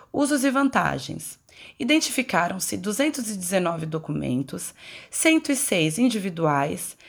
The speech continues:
cento e dois de organizações e onze compartilhados por indivíduos e organizações.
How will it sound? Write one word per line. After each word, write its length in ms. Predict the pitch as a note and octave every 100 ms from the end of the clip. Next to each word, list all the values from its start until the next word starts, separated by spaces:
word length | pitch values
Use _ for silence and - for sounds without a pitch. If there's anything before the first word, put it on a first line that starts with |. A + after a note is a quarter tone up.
| -
cento 340 | - E4+ E4 C#4+
e 40 |
dois 360 | G3 F3+ E3+ E3
de 140 | F#3
organizações 1040 | B3 D#4 C#4+ A3+ G#3 - E3+ D3+ F3 G3 - - - -
e 100 | C#4
onze 360 | A3+ A3 G3+ A3+
compartilhados 880 | C#4 C4 C#4 - G#3+ G3 F#3 F3+
por 180 | - A3+
indivíduos 760 | C4+ C#4 C4 F#3 F3 E3+ G3+ -
e 120 | A3+
organizações. 1080 | A3 G#3 G#3 F#3+ A#3 - D3+ C3+ D3 -